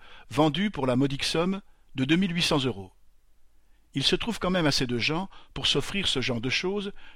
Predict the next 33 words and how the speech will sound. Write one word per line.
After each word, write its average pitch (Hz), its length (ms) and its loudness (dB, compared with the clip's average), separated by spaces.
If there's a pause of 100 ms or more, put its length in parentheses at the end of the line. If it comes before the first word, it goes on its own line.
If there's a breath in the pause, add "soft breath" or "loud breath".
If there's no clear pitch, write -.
puisque - 320 0
le 139 160 2
groupe 208 400 -4
compte 147 320 -2
dégager 143 600 0 (240 loud breath)
quatre 202 260 4
cents 170 220 2
millions 143 320 2
d'euros 147 280 0
de 123 120 -2
profit 135 320 -4
cette - 180 2
année. 104 300 -2 (880)
L 120 120 0
V 117 160 -2
M 123 120 4
H, 196 240 4
quant 135 120 -6
à 120 140 -2
lui, 160 280 -4 (360 loud breath)
a 135 80 0
rapporté 160 480 0
près - 180 0
de 123 120 0
deux 170 240 0
milliards 175 480 2
de 123 100 -4
bénéfices 135 500 0
l'an 143 120 2
passé 139 420 -2 (300 loud breath)
à 123 60 -8
ses 120 180 -4
actionnaires, 151 580 -2